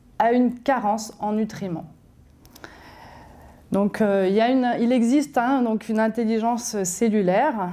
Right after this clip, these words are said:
et c'est au, au niveau cellulaire que se passent tous nos échanges. Et donc, pour mer-, maintenir ce milieu cellulaire en bonne santé,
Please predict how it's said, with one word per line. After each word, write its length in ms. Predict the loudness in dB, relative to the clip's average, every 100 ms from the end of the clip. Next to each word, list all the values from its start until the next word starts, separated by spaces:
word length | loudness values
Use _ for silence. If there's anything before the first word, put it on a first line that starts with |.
| -8 -8
et 100 | -4
c'est 320 | -4 -4 0
au, 260 | 0 0 0
au 120 | 2
niveau 260 | 2 0
cellulaire 600 | -2 -2 -2 0 0 -2 -6
que 100 | -8
se 140 | -8
passent 440 | -6 -4 -6 -10
tous 140 | -6 -2
nos 140 | 0
échanges. 600 | 0 -2 -4 -4 -4 -4 -8 -12 -4
Et 120 | -2
donc, 360 | 0 -2 -4 -4
pour 120 | -2
mer-, 280 | 0 -2 -6 -4
maintenir 460 | -4 0 0 0
ce 160 | -2 0
milieu 380 | 4 4 4 2
cellulaire 500 | 0 0 0 0 0
en 40 |
bonne 220 | -2 -2
santé, 460 | -2 -6 -4 -4